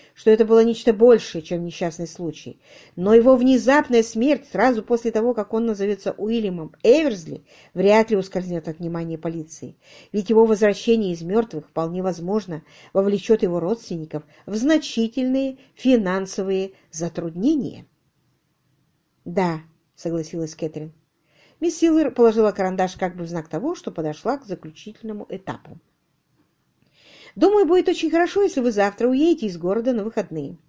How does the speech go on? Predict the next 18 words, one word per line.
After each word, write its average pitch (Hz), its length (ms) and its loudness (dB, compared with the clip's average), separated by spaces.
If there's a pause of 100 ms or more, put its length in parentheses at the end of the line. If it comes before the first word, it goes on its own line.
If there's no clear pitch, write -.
(580)
Прошу 240 460 2
вас, 214 300 -2
не 220 200 0
говорите 247 440 4
никому, 254 520 2
куда 202 280 -4
направляетесь. 170 800 -6 (420)
Тем 247 220 6
временем 240 420 4
я 262 120 -2
хотела 262 300 0
бы 311 100 0
обсудить 311 380 -2
все 294 120 -6
это 294 160 -4
дело 208 260 -4
с 233 80 -14
Фрэнком. 170 460 -10